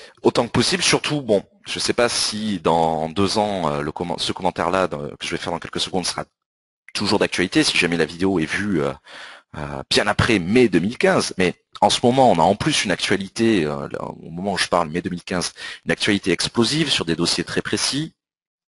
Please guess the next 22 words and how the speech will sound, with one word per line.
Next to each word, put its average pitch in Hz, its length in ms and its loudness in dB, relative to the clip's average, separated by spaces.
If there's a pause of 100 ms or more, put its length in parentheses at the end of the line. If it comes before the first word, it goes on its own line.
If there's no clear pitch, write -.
(360)
notamment 85 280 -4
la 87 160 0
Grèce, 113 340 2
notamment 82 380 0 (400)
un 78 60 0
recul, 87 420 2
euh, 69 200 4
économique, 87 400 0
enfin 73 100 -4
en 73 60 -2
tout - 80 -14
cas 82 160 0
des 76 140 -8
craintes - 300 -4
économiques, 85 420 -6
euh, 73 140 -2
par 71 120 -4
rapport 73 180 -6
aux 69 40 -4
États-Unis 73 380 -6
en 65 60 -6
parallèle. 123 420 0